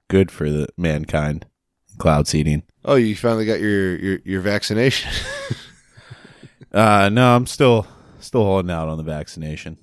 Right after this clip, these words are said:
Speaker 1: Look, alls I'm saying is, I, I don't have an end to that. I really don't. Alex Jones
Speaker 2: Yeah.
Speaker 1: owes, uh, <laughs> close to a billion dollars <laughs> to people for, for saying that, uh,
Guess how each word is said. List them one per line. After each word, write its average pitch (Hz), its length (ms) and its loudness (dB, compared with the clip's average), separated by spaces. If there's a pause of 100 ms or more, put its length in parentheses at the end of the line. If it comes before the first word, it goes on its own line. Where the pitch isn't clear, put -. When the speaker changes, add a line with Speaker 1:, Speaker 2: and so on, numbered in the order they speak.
Speaker 1:
Look, 113 240 2 (1000)
alls 139 340 6
I'm 131 240 2
saying 82 640 -4
is, 80 280 -10
I, 95 180 -6 (200)
I - 20 -2
don't 78 140 -6
have 80 140 -6
an 82 80 -12
end 78 160 -10
to 82 60 -8
that. 78 260 -6 (540)
I 85 40 -14
really 78 260 -8
don't. 76 280 -10 (420)
Alex 98 320 4
Jones 95 300 4
Speaker 2:
Yeah. 87 100 4
Speaker 1:
owes, 95 280 0
uh, 87 340 2 (360)
<laughs> - 360 -20
close 151 240 2
to 127 120 6
a 110 60 4
billion 101 460 -2
dollars 92 640 -2
<laughs> 185 100 2
to 190 140 2
people 135 340 4
for, 110 300 2 (340)
for 113 160 2
saying 120 380 2
that, 107 240 2
uh, 98 380 2